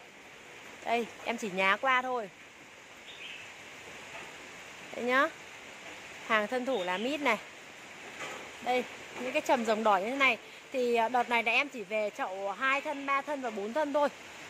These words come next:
Thì em báo qua qua cho các bác nhá. Cái trầm rồng đỏ này. Đối với cái chậu hai thân như thế này em bán là bốn trăm nhá. Chậu hai thân là bốn trăm.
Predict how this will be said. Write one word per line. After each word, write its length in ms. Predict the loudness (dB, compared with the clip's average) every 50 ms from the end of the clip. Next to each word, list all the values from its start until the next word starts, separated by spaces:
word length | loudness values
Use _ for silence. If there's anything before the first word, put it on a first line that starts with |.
| -14 -12 -6 2
Thì 380 | 4 6 6 8 6 6 4 0 -4 -8 -12 -12 -12 -12 -12 -12 -8 -2 4
em 240 | 6 8 8 10 10
báo 160 | 10 10 10
qua 160 | 10 10 10
qua 240 | 10 10 10 10 10
cho 120 | 8 2
các 60 | 0 2
bác 180 | 2 2 2
nhá. 120 | 2 -2 -4 -4 -4 -6
Cái 80 | -6
trầm 200 | -4 -4 -4 -2
rồng 180 | -2 -4 -2 -2
đỏ 180 | 0 0 0 -2
này. 120 | -4 -8 -8 -10 -20 -20 -20 -20 -20 -20 -20 -20 -20 -20 -20 -20 -20 -20 -20 -20 -18 -8 0
Đối 200 | 2 4 4 6
với 140 | 6 6 6
cái 100 | 6 8
chậu 180 | 10 10 10 12
hai 160 | 10 10 8
thân 200 | 8 2 0 0
như 60 | 0
thế 40 | 0
này 120 | 0 2
em 120 | 2 2 2
bán 160 | 2 4 4
là 80 | 2
bốn 240 | 2 2 0 0 4
trăm 240 | 6 6 6 6 6
nhá. 120 | 2 2 0 0 -6 -20 -14 -6 -4
Chậu 120 | 0 4
hai 160 | 6 6 6
thân 160 | 4 2 -2 -2
là 100 | -2 -4
bốn 200 | -4 -4 -2 4
trăm. 200 | 6 6 6